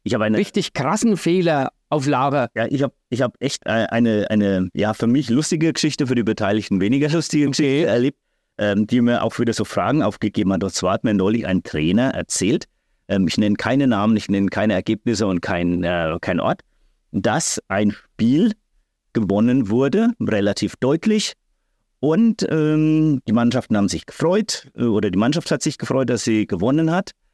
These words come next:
Speaker 1: Und hinterher hat er dann in der B-V-App ein Unentschieden gelesen als Ergebnis.
Speaker 2: <laughs>
Speaker 1: Und dann hat er seinen Vorstand angerufen und hat gesagt, „Sag mal, ähm, was hast du da Falsches eingegeben?“ Ist ja oftmals so, dass man
Speaker 2: Ja.
Speaker 1: dem Schiedsrichter das Ergebnis vorab meldet. „Wir haben doch gewonnen.“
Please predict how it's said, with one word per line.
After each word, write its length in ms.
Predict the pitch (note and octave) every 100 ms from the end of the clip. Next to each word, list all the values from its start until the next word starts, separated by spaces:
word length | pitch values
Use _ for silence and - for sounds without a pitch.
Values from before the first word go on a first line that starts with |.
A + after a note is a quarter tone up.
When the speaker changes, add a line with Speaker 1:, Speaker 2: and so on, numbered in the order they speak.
| _ _ _
Speaker 1:
Und 260 | A#2 A#2+ A#2
hinterher 520 | B2+ D3 C3+ B2+ C3
hat 140 | A2+
er 100 | A2
dann 380 | G#2+ G#2 A2 G#2
in 240 | - F#2+ F#2
der 100 | F2
B-V-App 840 | F#2+ F#2 - G2+ A#2+ - A2+ - -
ein 280 | F#2 A2 B2
Unentschieden 500 | D3 E3+ D3 B2+ A2+
gelesen 440 | G#2 G2 G2+ G#2+ G#2
als 160 | F#2+
Ergebnis. 600 | A2 B2+ A2+ G2+ F#2 -
Speaker 2:
<laughs> 720 | F3 - _ _ _ - A#2 -
Speaker 1:
Und 120 | A#2
dann 220 | A#2 A2+
hat 140 | D#3 A#2+
er 80 |
seinen 260 | A#2+ G#2+ F#2+
Vorstand 480 | - G2 - A#2+ F#2+
angerufen 380 | B2+ A#2+ C3 C#3
und 80 |
hat 80 | A2+
gesagt, 160 | G#2+ F2+
„Sag 100 | G2+
mal, 240 | G#2 G#2 -
ähm, 320 | F#2+ E2+ - -
was 160 | F#2+ G2
hast 220 | F#2+ -
du 80 | G2
da 100 | F#2+
Falsches 360 | F#2+ F2 -
eingegeben?“ 640 | - A#2+ B2+ A#2+ A#2+ A#2
Ist 120 | F2+ -
ja 80 |
oftmals 400 | F#2 - G#2 F#2+
so, 80 | G#2
dass 160 | F#2+ B2+
man 80 | B2+
Speaker 2:
Ja. 120 | A#2
Speaker 1:
dem 60 |
Schiedsrichter 460 | - G2 G#2 G#2 G2+
das 120 | F2
Ergebnis 480 | - F#2 - - A2
vorab 200 | G#2+ G#2
meldet. 300 | A2 A2 A#2+ - _ _ _
„Wir 80 | A2+
haben 100 | A#2
doch 120 | A#2+
gewonnen.“ 500 | C3 G#2+ A#2 D#3 G3+